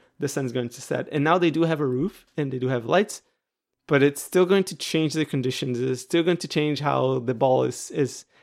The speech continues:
is visible to players. It could favor some players more than others. It could mean, it could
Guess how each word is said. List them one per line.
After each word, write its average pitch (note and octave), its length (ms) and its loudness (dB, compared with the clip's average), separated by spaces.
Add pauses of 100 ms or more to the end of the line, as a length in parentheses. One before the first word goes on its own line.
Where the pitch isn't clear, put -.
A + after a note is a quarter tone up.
(100)
is C3 160 -4
visible C3 540 2
to - 140 -8
players. B2+ 520 -6 (440)
It D3+ 180 -6
could D3 180 -2
favor D#3+ 340 6
some D#3 180 0
players C3 320 4
more B2 220 0
than A#2+ 140 0
others. A#2+ 340 0
It A#2+ 100 -4
could B2 200 -4 (100)
mean, D3+ 640 -2 (340)
it - 80 0
could F#3 220 4